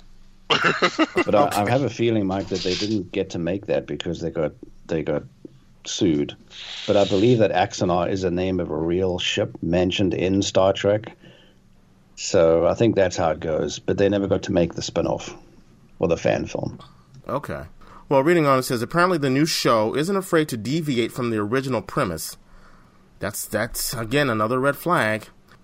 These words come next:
Speaker 3: Fuller added that Discovery wouldn't stick to episodic storytelling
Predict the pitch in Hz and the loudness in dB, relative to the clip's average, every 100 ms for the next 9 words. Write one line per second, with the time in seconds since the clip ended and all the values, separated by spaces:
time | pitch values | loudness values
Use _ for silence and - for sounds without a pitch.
0 | - - _ - 175 185 185 - 135 131 | -20 -20 _ -2 2 6 6 4 4 4
1 | 131 - 127 113 - - 190 143 117 107 | 2 0 -4 -4 -4 2 2 2 0 0
2 | 170 180 - 175 170 - 131 143 - 143 | -2 -2 0 -2 0 -2 -2 -4 -2 4
3 | 131 120 - - 139 135 110 - 92 76 | 4 2 -6 -4 -2 0 -4 -2 -4 -4
4 | 69 | -10